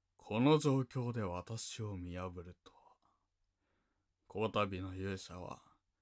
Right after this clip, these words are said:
見る目があるようだな。白い陶器の肌。濡れ場色の髪。何も映さない目は、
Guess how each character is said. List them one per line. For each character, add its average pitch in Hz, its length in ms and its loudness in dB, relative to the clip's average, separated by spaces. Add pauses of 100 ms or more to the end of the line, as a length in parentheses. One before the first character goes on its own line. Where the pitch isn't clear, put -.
(200)
見 156 160 2
る 147 160 4
目 110 140 2
が 95 220 0
あ 101 60 2
る 90 140 -4
よ 82 200 -14
う - 60 -20
だ 82 80 -18
な。 92 240 -14 (1900)
白 110 480 0
い 98 80 0
陶 95 240 -6
器 - 140 -16
の 82 100 -16
肌。 87 220 -20 (1000)
濡 90 120 -4
れ 95 140 -2
場 92 160 -4
色 90 200 -10
の 87 120 -14 (100)
髪。 - 240 -16 (1200)
何 117 240 4
も 123 200 4
映 117 100 0
さ - 240 -4
な 101 120 -2
い 87 60 -6
目 85 120 -8
は、 87 220 -12